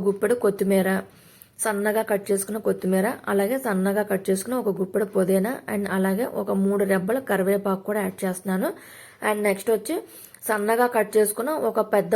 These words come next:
ఉల్లిపాయ అన్నమాట. And అలాగే నెక్స్ట్ వచ్చేసి ఒక మూడు పచ్చిమిర్చి, సన్నగా కట్ చేసుకున్న ఒక మూడు పచ్చిమిర్చిని కూడా యాడ్ చేసుకుంటున్నాను.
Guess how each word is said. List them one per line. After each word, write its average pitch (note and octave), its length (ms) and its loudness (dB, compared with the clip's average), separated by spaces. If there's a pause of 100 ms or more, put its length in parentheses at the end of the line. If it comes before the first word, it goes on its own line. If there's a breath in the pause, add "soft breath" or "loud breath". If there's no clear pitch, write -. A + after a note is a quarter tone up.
(160)
ఉల్లిపాయ G3+ 440 4
అన్నమాట. F3+ 360 0 (760 loud breath)
And G#3+ 100 0 (140)
అలాగే G#3 300 2 (160)
నెక్స్ట్ G3+ 280 -2
వచ్చేసి G#3 340 0 (140)
ఒక A#3+ 100 -2 (140)
మూడు G#3 140 4 (100)
పచ్చిమిర్చి, G3+ 500 0 (160)
సన్నగా G#3 400 2 (540 loud breath)
కట్ G3+ 200 0
చేసుకున్న A3 380 0
ఒక A3 160 -4
మూడు G3+ 200 0
పచ్చిమిర్చిని G3 500 -2 (100)
కూడా A3+ 120 0 (120)
యాడ్ F#3+ 240 -2
చేసుకుంటున్నాను. F#3+ 680 0